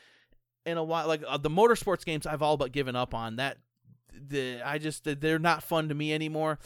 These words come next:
Horizon's definitely, it has its fun moments. The big new hot item with Horizon four, though, is the weather system, where it's like, oh, you go through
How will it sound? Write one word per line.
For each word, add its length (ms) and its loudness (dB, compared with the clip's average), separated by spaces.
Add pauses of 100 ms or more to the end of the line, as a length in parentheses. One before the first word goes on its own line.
(320)
Horizon's 600 4
definitely, 600 -4 (120)
it 140 -2
has 260 2
its 140 -10
fun 280 0
moments. 440 0 (760)
The 120 0
big 260 2
new 400 0 (200)
hot 260 2
item 340 2
with 360 -4
Horizon 460 2
four, 200 2
though, 160 6
is 160 -2
the 320 4
weather 280 4
system, 420 -8
where 180 -2
it's 120 -4
like, 140 -2
oh, 80 -2
you 140 0
go 200 4
through 580 2